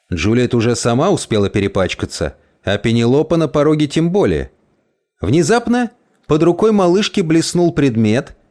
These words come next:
который Джулиет вначале проглядела. Гвоздь. Такие вещи начинаешь замечать лишь тогда, когда у тебя появляется ребёнок, который всё тянет в рот. Здесь нужен глаз да глаз. А Джулиет утратила бдительность.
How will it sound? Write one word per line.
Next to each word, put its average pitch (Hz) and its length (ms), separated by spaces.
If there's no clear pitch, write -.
который 95 340
Джулиет 101 420
вначале 123 420
проглядела. 143 720
Гвоздь. 139 760
Такие 160 340
вещи 185 300
начинаешь 180 520
замечать 156 520
лишь 165 200
тогда, 143 380
когда 160 320
у 156 60
тебя 151 240
появляется 151 560
ребёнок, 127 500
который 143 300
всё 160 280
тянет 165 420
в 180 40
рот. 175 300
Здесь 80 320
нужен 98 300
глаз 98 320
да 120 100
глаз. 143 460
А 123 140
Джулиет 202 520
утратила 185 640
бдительность. 151 720